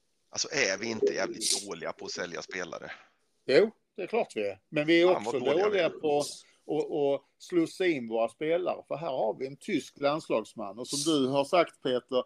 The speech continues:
Speaker 2: en av de som har spelat mest för den nya tyske kaptenen. Han har
Speaker 1: Eller
Speaker 2: spelat
Speaker 1: förre.
Speaker 2: P S, eh,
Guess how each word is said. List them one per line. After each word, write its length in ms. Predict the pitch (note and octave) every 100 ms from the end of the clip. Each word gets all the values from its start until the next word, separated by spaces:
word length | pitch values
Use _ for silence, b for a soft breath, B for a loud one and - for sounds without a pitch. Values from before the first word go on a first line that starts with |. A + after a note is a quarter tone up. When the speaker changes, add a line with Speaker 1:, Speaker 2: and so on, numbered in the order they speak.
| b b -
Speaker 2:
en 240 | F#3+ E3+
av 100 | D3+
de 220 | D#3 E3 C#3+
som 140 | D3
har 60 | C#3
spelat 360 | - D#3 C#3+
mest 540 | D3 F3 B2+ - - -
för 140 | E3+
den 140 | E3+
nya 260 | F3 F#3+ F3
tyske 600 | - D#3 D3+ - B2+ A2+ b b _
kaptenen. 640 | - C3+ - D#3 A#2+ A#2 A#2+
Han 120 | C#3+
har 100 | B2+
Speaker 1:
Eller 120 | C3
Speaker 2:
spelat 240 | A#2+ D#3+ -
Speaker 1:
förre. 180 | A#2+ G2
Speaker 2:
P 220 | E3 D3+
S, 480 | - F#3+ - - F3
eh, 140 | D#3+